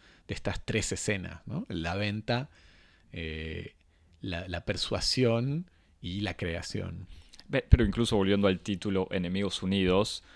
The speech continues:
Speaker 2: en el fondo los enemigos unidos también son la foto y la escultura casi.
Speaker 1: Absolutamente.
Speaker 2: O sea, ese, ese, de vuelta esta, este juego entre diferentes, eh, medios,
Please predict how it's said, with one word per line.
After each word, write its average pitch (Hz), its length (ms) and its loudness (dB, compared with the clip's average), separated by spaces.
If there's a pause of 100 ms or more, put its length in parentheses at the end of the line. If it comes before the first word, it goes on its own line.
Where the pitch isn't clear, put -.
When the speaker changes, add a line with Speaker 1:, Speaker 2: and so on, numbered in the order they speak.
(160)
Speaker 2:
en 95 100 -2
el 92 80 2
fondo 113 220 2
los 104 160 2
enemigos 95 380 4
unidos 98 300 2
también 90 260 0
son 92 160 0
la 85 80 0
foto 101 580 0 (180)
y 92 80 -2
la 85 100 0
escultura 87 540 -2
casi. - 440 -10
Speaker 1:
Absolutamente. 90 300 -2
Speaker 2:
O - 40 2
sea, 90 340 6
ese, 92 640 4
ese, 107 260 -2
de 101 160 -2
vuelta 107 260 4
esta, 98 340 2 (300)
este 107 300 0
juego 107 360 4
entre 98 220 0
diferentes, 95 840 -2
eh, 90 260 -8
medios, 90 500 2